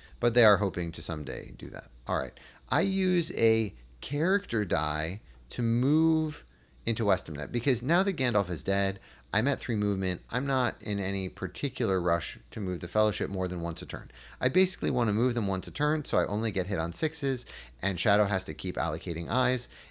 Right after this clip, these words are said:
And then depending on how the military game progresses, either I'll, you know, switch to military if they roll a bunch of eyes and have a very bad turn, a bad roll,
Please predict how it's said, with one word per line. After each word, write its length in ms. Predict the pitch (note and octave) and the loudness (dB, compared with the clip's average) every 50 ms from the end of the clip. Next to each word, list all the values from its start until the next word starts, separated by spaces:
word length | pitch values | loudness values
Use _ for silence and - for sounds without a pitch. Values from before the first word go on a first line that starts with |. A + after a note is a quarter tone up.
| - | -6
And 160 | - G#2 G#2 | -2 0 0
then 140 | G#2 G2+ G2 | 0 0 0
depending 520 | G2 G2+ - - C3+ C3+ C3+ C3 A#2+ A2+ - | -2 -2 0 0 0 2 2 2 0 0 -2
on 200 | - G2 G2 G2 | -2 -2 -2 -2
how 480 | F#2 E2+ - G2+ G2 G2 F#2+ F#2+ - - | -2 -2 0 2 2 2 2 0 -2 -4
the 120 | - F2+ | -6 -4
military 460 | G2 A2 A#2 A#2 A2 - G2+ F2+ F2+ E2+ | -2 -2 0 -2 0 0 0 0 0 -2
game 200 | E2 E2+ F2 E2 | -2 -4 -4 -4
progresses, 640 | - F#2+ G2+ D3 D#3 D#3 D3+ - D3 C3+ B2 - | -6 -4 0 0 0 0 -2 -4 -6 -6 -8 -6
either 320 | - A2 G#2 F2+ G2 F2 A#1 | -4 -2 0 0 0 2 2
I'll, 300 | D#2+ E2+ E2 D#2+ D#2+ - - - - - - - - - - - - | 2 2 2 0 -2 -6 -14 -20 -20 -20 -20 -20 -20 -20 -20 -20 -12
you 140 | - G#2 F#2 | -8 -8 -6
know, 80 | C#2+ - | -6 -6
switch 340 | - - - A#2+ A2+ - - | -6 -2 0 0 0 0 -2
to 80 | - G#2+ | -2 0
military 640 | G#2+ D3 D3+ C3 A2 A#2+ A2+ G#2 G#2 G2+ G#2 - - - - | 2 2 2 2 4 4 4 6 6 6 4 2 -2 -6 -8
if 160 | - G2 G2 | -8 -6 -2
they 100 | - F2 | -2 -2
roll 200 | F2+ F2+ F2+ E2+ | 0 0 0 0
a 40 | E2+ | 0
bunch 200 | D#2+ F2+ F2+ - | -2 -4 -4 0
of 80 | G2+ A2 | 2 4
eyes 280 | C3+ C3+ C3 B2 G#2+ | 6 6 6 6 4
and 80 | F#2+ F#2 | 2 -2
have 120 | F#2+ E2 | -2 -2
a 40 | D#2 | -2
very 200 | D#2 E2 D#2 D2+ | -2 -2 -2 -2
bad 240 | D2+ E2 E2+ E2+ - | -2 -4 -4 -4 -4
turn, 440 | - D#3+ D#3 D3 D3 C#3+ B2+ - - - - - | -2 0 0 2 0 0 -2 -6 -10 -14 -10 -8
a 100 | - D2 | -8 -6
bad 260 | C#2+ - E2 C#2 F#2+ | -4 -2 -2 0 2
roll, 360 | A#2+ D3 D3+ D3+ D3+ D3 - | 2 4 4 4 2 0 -6